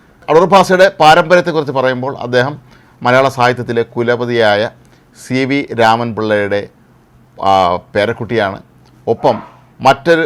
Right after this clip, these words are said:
പ്രമുഖ സാഹിത്യകാരനും പത്രാധിപരുമൊക്കെ ആയിരുന്ന ഇ വി കൃഷ്ണപിള്ളയുടെ മകനാണ്. അങ്ങനെ വലിയൊരു പാരമ്പര്യത്തിൻ്റെ ഉടമ കൂടിയാണ് അടൂർ ഭാസി. സിനിമയിൽ അഭിനയിക്കുന്നതിനൊപ്പം തന്നെ അദ്ദേഹം ചില സിനിമകൾ സംവിധാനം ചെയ്യുകയും ചെയ്തിട്ടുണ്ട്. ഇതിൽ അദ്ദേഹം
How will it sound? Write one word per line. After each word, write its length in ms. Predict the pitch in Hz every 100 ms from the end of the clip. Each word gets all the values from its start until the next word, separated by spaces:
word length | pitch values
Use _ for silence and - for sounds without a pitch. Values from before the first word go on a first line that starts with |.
| 156
പ്രമുഖ 240 | 127 135 131 127 -
സാഹിത്യകാരനും 600 | 113 117 104 113 110 110
പത്രാധിപരുമൊക്കെ 640 | 107 107 110 113 104 101 101
ആയിരുന്ന 260 | 98 95 101 - 107
ഇ 40 |
വി 100 | 117 120
കൃഷ്ണപിള്ളയുടെ 640 | 113 - 101 98 98 92 92 - 87
മകനാണ്. 480 | 87 87 110 98 87 - _ _ _
അങ്ങനെ 180 | 143 165 160
വലിയൊരു 340 | 160 175 170 -
പാരമ്പര്യത്തിൻ്റെ 640 | 131 135 143 143 131 131 120
ഉടമ 200 | 113 117 110
കൂടിയാണ് 400 | 110 104 90 92 -
അടൂർ 180 | 87 78 -
ഭാസി. 240 | 67 - _ _ _ _ _ _ _ _ _ _ -
സിനിമയിൽ 400 | 143 151 147 143 - _ _ -
അഭിനയിക്കുന്നതിനൊപ്പം 880 | 123 143 147 127 139 135 123 - 117 101
തന്നെ 200 | 90 95 _ _ - 117
അദ്ദേഹം 300 | 123 117 104 _ _ _ _ _ _ -
ചില 120 | 156 143
സിനിമകൾ 280 | 139 135 127 123
സംവിധാനം 460 | 120 139 147 135 120
ചെയ്യുകയും 320 | 107 101 95 82
ചെയ്തിട്ടുണ്ട്. 420 | 78 73 69 62 - _ _ _ _ -
ഇതിൽ 220 | 147 139 120 131
അദ്ദേഹം 260 | 135 139